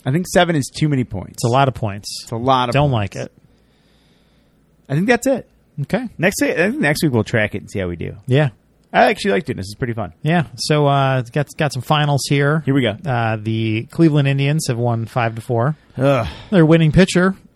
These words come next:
Speaker 2: Andrew Miller.
Speaker 1: God bless America.
Speaker 2: Uh, Rick Porcello, who won twenty-two games this year.
Speaker 1: I know. It's crazy.
Speaker 2: Uh, lo-,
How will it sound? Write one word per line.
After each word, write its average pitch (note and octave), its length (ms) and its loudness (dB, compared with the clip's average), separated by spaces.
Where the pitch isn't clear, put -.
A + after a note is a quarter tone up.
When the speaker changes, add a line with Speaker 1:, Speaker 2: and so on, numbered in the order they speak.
Speaker 2:
Andrew C#3+ 320 4
Miller. B2+ 500 2
Speaker 1:
God D3 260 -8
bless E2+ 260 -8
America. E2 400 -6
Speaker 2:
Uh, B2+ 120 0
Rick D3+ 200 0
Porcello, C#3+ 640 4
who B2+ 120 2
won A#2 640 -2
twenty-two A3+ 480 0
games G3+ 300 0
this G2+ 200 -10
year. A2+ 120 -10
Speaker 1:
I A#2+ 100 4
know. A2+ 180 4
It's G#2 140 2
crazy. A2+ 380 2
Speaker 2:
Uh, G#2 500 -4
lo-, C#3 400 -8